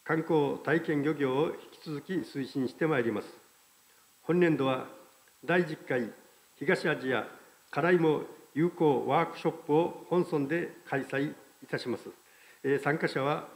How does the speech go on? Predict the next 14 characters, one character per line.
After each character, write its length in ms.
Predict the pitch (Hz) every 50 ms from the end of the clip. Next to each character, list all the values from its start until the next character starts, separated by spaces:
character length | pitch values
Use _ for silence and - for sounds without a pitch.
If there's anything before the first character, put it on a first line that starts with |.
| - - - _ _
県 240 | - 180 190 196 185
内 220 | 170 151 139 135
の 140 | 135 147 151
み 80 | 165 156
な 100 | 151 139
ら 140 | 127 127
ず、 180 | 117 110 117 - - - - - - _ _ _ -
中 200 | - 202 202 196
国 300 | 175 151 - - 127 127
や 180 | 135 147 - - - - - - - _ _ -
韓 220 | - 175 180 175
国 260 | - 165 - - 143
な 80 | 131 123
ど 200 | 117 117 107